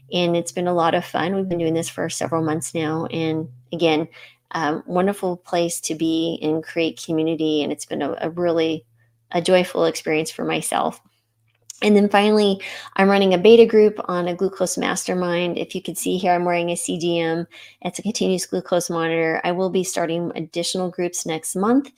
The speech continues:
And there is a place on our website to be placed on the waiting list if you're interested. And that's a lot of fun. Again, this is for pre-diabetics, non-diabetics, diabetics, it doesn't matter.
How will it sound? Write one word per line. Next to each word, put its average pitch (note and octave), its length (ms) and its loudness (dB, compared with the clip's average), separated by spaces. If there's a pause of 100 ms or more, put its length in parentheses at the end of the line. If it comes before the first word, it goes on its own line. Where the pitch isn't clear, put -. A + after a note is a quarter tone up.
(380)
And F3 300 0
there E3 140 2
is E3+ 160 -2
a F#3 40 -2
place F3+ 320 -4
on F3 120 -2
our E3 100 -2
website E3+ 500 -2
to - 80 -10
be F3 140 -4
placed - 320 -6
on E3+ 140 -6
the E3+ 80 -4
waiting E3+ 320 -2
list E3+ 240 -8
if - 160 -6
you're F3+ 100 -2
interested. E3+ 580 -4
And E3 160 -2
that's - 220 -4
a - 60 -6
lot - 200 0
of E3+ 120 -6
fun. D#3+ 280 -4 (360)
Again, F3 220 2
this F3+ 200 0
is F3+ 300 0
for F3 180 -6
pre-diabetics, F#3 880 2
non-diabetics, E3+ 960 -2
diabetics, E3+ 640 0
it - 100 -6
doesn't F3 280 -2
matter. D#3 420 -2